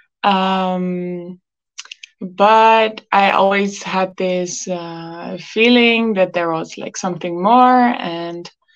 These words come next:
um, I started to get into meditating when I was around, like, seventeen, uh, for the first time.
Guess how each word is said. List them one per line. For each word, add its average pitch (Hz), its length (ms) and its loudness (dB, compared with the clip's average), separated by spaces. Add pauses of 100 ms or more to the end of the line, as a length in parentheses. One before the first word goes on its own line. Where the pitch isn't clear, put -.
(340)
um, 165 580 -10 (800)
I - 80 -4
started 202 380 0
to 196 580 -2
get 190 160 2
into 190 260 -2
meditating 247 840 4
when 202 160 0
I 185 80 0
was 175 260 -2
around, 185 360 -2
like, - 260 -8
seventeen, 226 1040 0 (640)
uh, 196 140 -2
for 202 200 0
the 196 80 -4
first 196 400 -4
time. 247 480 2